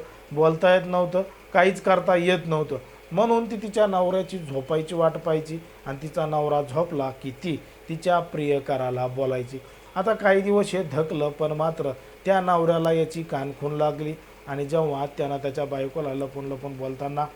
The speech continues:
पाहिलं, तेव्हा त्यानं घडलेला संपूर्ण प्रकार त्याच्या बायकोला विचारला.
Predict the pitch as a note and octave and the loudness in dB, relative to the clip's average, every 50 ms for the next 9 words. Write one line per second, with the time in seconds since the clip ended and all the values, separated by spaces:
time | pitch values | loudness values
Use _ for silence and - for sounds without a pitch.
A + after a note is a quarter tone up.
0 | - - - - - - - - F#3+ F3 F3 F#3 F#3 E3+ D#3+ F3 E3+ - E3 D3 | -16 -20 -20 -20 -20 -20 0 4 4 6 6 4 4 4 4 4 2 0 0 0
1 | D3 D3 D3 D3 E3+ E3 D#3+ C#3+ C#3+ C#3 C3 B2+ C3 C3 C3 C3 C3+ C3 C3 C3+ | 0 0 -2 -2 -4 -4 -4 -4 -4 -6 -6 -8 -8 -8 -6 -8 -8 -8 -10 -10
2 | C3 C3 C3+ C3+ C#3 B2+ E3 F3 E3+ F3 D3 - - - - - - - E3 D#3 | -10 -10 -8 -8 -8 -4 -2 -2 2 2 0 0 0 -10 -18 -20 -2 0 0 0
3 | D#3+ F3 E3 E3 D3 D3+ C#3 C#3 C3 C3 D3 C#3+ C3+ C3+ C3+ C3+ C3+ C3 B2 - | 2 2 2 2 2 2 0 0 -2 -4 -4 -4 -2 -2 -2 -2 -4 -4 -6 -6
4 | C3+ B2 A#2+ A#2 G#2+ | -8 -8 -8 -10 -14